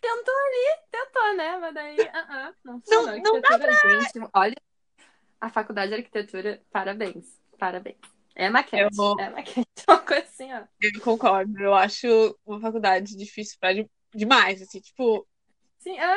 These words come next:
Speaker 2: É
Speaker 1: todo
Speaker 2: trabalho.
Speaker 1: curso eu acho que depende, mas
Speaker 2: Meu Deus do céu. Ah, ah.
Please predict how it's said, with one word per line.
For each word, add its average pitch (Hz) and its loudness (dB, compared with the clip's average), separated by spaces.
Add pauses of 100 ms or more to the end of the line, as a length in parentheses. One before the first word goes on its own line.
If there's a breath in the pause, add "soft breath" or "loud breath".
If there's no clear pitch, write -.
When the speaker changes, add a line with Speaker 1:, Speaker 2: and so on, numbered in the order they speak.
Speaker 2:
É - -2
Speaker 1:
todo 415 -6
Speaker 2:
trabalho. - -
Speaker 1:
curso 339 2
eu 233 -4
acho 220 -10
que 208 -4 (760)
depende, 220 -4
mas 202 -6 (1120)
Speaker 2:
Meu 254 4
Deus 220 4
do 190 -8
céu. - -8 (200)
Ah, - -4 (180)
ah. 226 -12